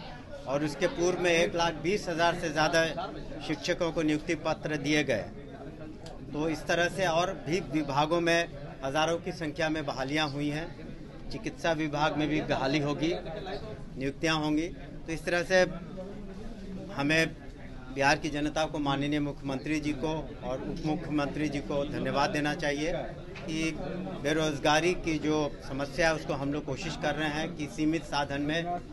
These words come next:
कैसे दूर करें। जहाँ तक आपका सीट शेयरिंग की बात है, तो उच्च स्तर पर ये निर्णय लिया जाएगा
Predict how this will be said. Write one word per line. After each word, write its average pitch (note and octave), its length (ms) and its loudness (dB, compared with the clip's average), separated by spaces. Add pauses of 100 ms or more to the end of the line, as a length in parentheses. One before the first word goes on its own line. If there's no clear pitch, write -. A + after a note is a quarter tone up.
(140)
कैसे D3 260 0
दूर D3 220 2
करें। B2+ 540 -4 (720)
जहाँ D#3 280 2
तक E3+ 180 4
आपका D#3+ 280 6
सीट F#3 300 -2
शेयरिंग F3 380 4
की F3+ 140 2
बात E3 300 8
है, F#3+ 220 0 (680)
तो F3 100 0
उच्च G3+ 180 0
स्तर F3+ 340 6
पर F#3 540 6
ये D3 120 0
निर्णय D#3 320 4
लिया D#3 260 8
जाएगा E3+ 480 6